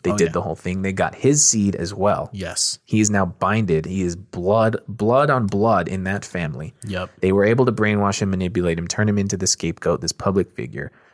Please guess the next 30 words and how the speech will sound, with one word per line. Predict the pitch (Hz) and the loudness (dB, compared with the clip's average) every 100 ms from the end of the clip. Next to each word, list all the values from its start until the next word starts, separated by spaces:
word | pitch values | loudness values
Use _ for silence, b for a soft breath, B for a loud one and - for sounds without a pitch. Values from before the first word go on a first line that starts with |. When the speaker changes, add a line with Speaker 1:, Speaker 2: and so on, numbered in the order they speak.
| b b | b b
Speaker 1:
And | - 92 | -2 0
their | 82 | -2
plan | 76 - 92 95 | -4 -4 -2 0
is | 92 | -2
coming | - - 92 90 | -6 -8 -8 -8
to | 98 | -10
fruition. | - 87 85 80 | -6 -4 -4 -6
This | 82 - | -8 -10
is | - | -6
just | - - | -6 -4
stage, | 85 80 110 - - _ _ _ - | -2 -2 -2 -8 -10 _ _ _ -2
well, | 95 | 0
it's | 85 | 0
not | 90 73 | -2 -4
stage | - 67 - | -6 -8 -12
one, | 50 - - _ - | -14 -14 -20 _ -8
but | - 92 78 - _ _ _ _ _ _ _ - - - _ _ _ - | 0 0 0 -6 _ _ _ _ _ _ _ -20 -20 -20 _ _ _ -2
I | 90 | -2
mean, | 82 76 | -2 -4
this | 82 85 | -4 -4
is | 82 | -6
the | |
first | - 85 78 - | -4 -2 -2 -4
phase | - 127 123 101 76 - - - _ _ | -2 2 4 4 0 -4 -6 -8 _ _
Speaker 2:
Yes. | 104 92 101 | -4 -2 0
Speaker 1:
of | 95 | 2
this | 92 | 0
stage | - 110 92 78 82 | 2 2 2 0 -4
where | 82 85 | -4 -4
now | 87 98 87 | -2 -2 -2